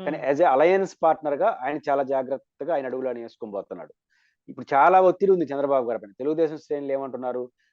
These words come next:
Speaker 1: "మా టికెట్ల విషయం తొందరగా తేలిస్తే మేము జనంలోకి వెళ్తాం కదా,
Speaker 2: Hmm.
Speaker 1: ఈ పవన్ కళ్యాణ్కి ఎన్ని ఇస్తారో తేల్చేస్తే ఒక పని అయిపోతుందని" అమాయకంగా తెలుగుదేశం కార్యకర్తలు కూడా అన్నారు. కాస్త జ్ఞానం ఉండే తెలుగుదేశం నాయకులు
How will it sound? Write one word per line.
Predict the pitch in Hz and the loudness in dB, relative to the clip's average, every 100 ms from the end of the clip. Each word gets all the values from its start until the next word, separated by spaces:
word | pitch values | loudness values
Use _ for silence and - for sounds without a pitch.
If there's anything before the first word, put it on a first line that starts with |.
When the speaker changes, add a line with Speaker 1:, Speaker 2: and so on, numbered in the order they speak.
| - | -4
Speaker 1:
"మా | 135 139 | 0 0
టికెట్ల | 151 180 180 | 0 -6 -4
విషయం | 175 160 | -6 -6
తొందరగా | 151 143 151 147 | -6 -4 0 0
తేలిస్తే | 131 131 123 - 202 - _ _ - | 0 -4 -8 -6 -6 -8 _ _ -8
మేము | 156 165 143 127 | -4 -4 -6 -6
జనంలోకి | 135 156 165 147 | -4 0 0 0
వెళ్తాం | 131 120 120 | -2 -2 -4
కదా, | 113 113 117 - _ _ _ _ 185 | -4 -6 -6 -8 _ _ _ _ -12
Speaker 2:
Hmm. | 180 | -6
Speaker 1:
ఈ | 143 | -4
పవన్ | - 143 147 | 0 -2 0
కళ్యాణ్కి | 151 147 131 | -2 -2 -4
ఎన్ని | 131 143 | -6 -8
ఇస్తారో | - 135 131 | -4 -4 0
తేల్చేస్తే | 151 160 151 - | 0 0 -2 -4
ఒక | 131 117 | -8 -6
పని | 131 | -8
అయిపోతుందని" | 135 - 127 127 127 117 - _ 123 | -8 -6 -6 -6 -12 -12 -16 _ -2
అమాయకంగా | 156 175 165 165 | 2 2 2 -2
తెలుగుదేశం | 147 151 151 143 139 | 0 0 0 -2 -4
కార్యకర్తలు | 135 131 127 117 131 | -4 -4 -6 -8 -4
కూడా | 147 | -2
అన్నారు. | 113 92 _ _ _ _ - | -4 -12 _ _ _ _ 2
కాస్త | 180 196 - 185 | 2 2 0 -2
జ్ఞానం | 151 165 175 | -2 -6 -4
ఉండే | 175 | -4
తెలుగుదేశం | 170 160 156 151 151 | -4 -4 -4 -6 -6
నాయకులు | 151 147 151 135 139 | -10 -6 -6 -6 -10